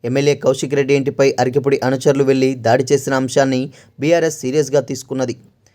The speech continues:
ఇలాంటివి మళ్లీ రిపీట్ కాకుండా ప్రభుత్వం ఒత్తిడి తీసుకురావాలని భావిస్తున్నది. అందులో భాగంగానే శుక్రవారం ఫామ్ హౌస్లో పార్టీ అధినేత కేసీఆర్తో ఎమ్మెల్యేలు హరీష్ రావు, పాడి కౌశిక్ రెడ్డితో పాటు పలువురు ఎమ్మెల్యేలు, ఎమ్మెల్సీలు,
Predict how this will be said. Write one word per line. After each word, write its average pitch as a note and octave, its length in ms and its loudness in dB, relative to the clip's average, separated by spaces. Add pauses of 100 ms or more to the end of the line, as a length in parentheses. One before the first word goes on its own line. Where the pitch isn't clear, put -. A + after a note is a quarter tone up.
(140)
ఇలాంటివి D#3 360 0
మళ్లీ D3 320 -2
రిపీట్ B2 360 -6
కాకుండా C#3+ 360 -2
ప్రభుత్వం C3 560 -2
ఒత్తిడి C#3 280 -4
తీసుకురావాలని C3+ 800 0
భావిస్తున్నది. A#2+ 680 -2 (540)
అందులో D3+ 280 4
భాగంగానే D3+ 540 0
శుక్రవారం D3 640 2
ఫామ్ C3 180 2
హౌస్లో C#3+ 280 2
పార్టీ B2 360 0
అధినేత C3+ 320 0
కేసీఆర్తో C3 680 2
ఎమ్మెల్యేలు C3 600 2
హరీష్ B2 260 -2
రావు, C3+ 240 2 (320)
పాడి D#3+ 180 -6
కౌశిక్ C#3+ 400 -2
రెడ్డితో D3 320 2
పాటు C3+ 380 0 (100)
పలువురు C3 340 0
ఎమ్మెల్యేలు, C3+ 600 2
ఎమ్మెల్సీలు, C3+ 560 0